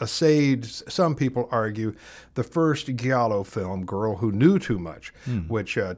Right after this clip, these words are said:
Speaker 1: kind of tells you some of the, what Giallo is about, kind of drawing from Hitchcock, from Poe, and from Edgar Wallace type of stuff as well, uh, from the German tradition, 'cause
Speaker 2: Hmm.
Speaker 1: there's a lot of German, uh, films that follow Edgar Wallace.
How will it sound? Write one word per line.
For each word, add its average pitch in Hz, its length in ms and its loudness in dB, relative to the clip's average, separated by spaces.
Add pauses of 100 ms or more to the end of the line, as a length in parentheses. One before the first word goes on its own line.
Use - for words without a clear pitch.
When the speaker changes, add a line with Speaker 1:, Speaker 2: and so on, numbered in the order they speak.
Speaker 1:
kind 143 200 -2
of - 80 -8
tells 160 420 0
you 120 140 2
some 185 320 -2
of 117 160 -2
the, 120 100 -4
what 120 220 -2
Giallo 139 460 2
is 117 120 0
about, 110 440 0
kind 139 160 0
of 101 80 -2
drawing 147 440 -2
from 101 160 -4
Hitchcock, 151 600 -4
from 95 220 -6
Poe, 143 520 -2 (300)
and 139 280 -2
from 147 300 0
Edgar 170 300 0
Wallace 131 480 2
type 95 280 -8
of - 140 -12
stuff 76 340 -8
as 87 180 -10
well, 101 360 -4
uh, 92 120 -6
from 92 220 -8
the 87 80 -8
German 110 400 0
tradition, 90 520 -6 (160)
'cause 135 100 4
Speaker 2:
Hmm. 127 60 4
Speaker 1:
there's 120 100 2
a 127 60 2
lot 113 240 0
of 95 80 -4
German, 110 680 0
uh, 104 180 -8
films 120 480 0
that 85 140 -8
follow 90 460 -4
Edgar 98 320 -6
Wallace. 120 540 -2